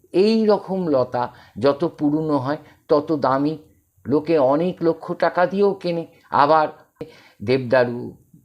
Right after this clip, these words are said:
শাল, পলাশ, কোনো গাছ আছে সেই গাছের গায়ে জড়িয়ে জড়িয়ে ওঠে। এক ভদ্রলোক প্রশ্ন করেছিলেন নাগলতা দেখে যে, "বাংলাদেশে তো এটা পাবো না।" তাকে বলেছিলাম, আহ, যে আমি পরের পর্বে যে লতা সম্পর্কে বলতে যাচ্ছি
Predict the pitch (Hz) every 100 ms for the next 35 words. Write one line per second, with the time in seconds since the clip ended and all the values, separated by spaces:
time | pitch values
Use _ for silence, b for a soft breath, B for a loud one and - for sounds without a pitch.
0 | _ - - - 131 127 120 117 113 -
1 | 123 123 123 120 117 - b b b _
2 | _ - 208 226 185 135 127 131 - 123
3 | - 151 143 117 113 - 135 127 131 131
4 | B B 113 147 131 123 113 113 110 101
5 | 98 101 - b b b - 147 139 147
6 | 147 165 170 - 156 - 165 160 156 156
7 | 160 160 151 135 127 131 139 151 139 143
8 | 156 - B B _ 101 139 139 123 123
9 | 127 127 127 127 147 151 147 139 - 123
10 | 113 104 95 B - 139 170 139 156 190
11 | 185 147 127 151 - b b b - 123
12 | 120 127 - 110 120 117 143 113 139 151
13 | 143 139 135 160 156 143 156 156 151 151
14 | 151 139 127 135 - 147 135 151 147 139
15 | 131 127 151 143 147 -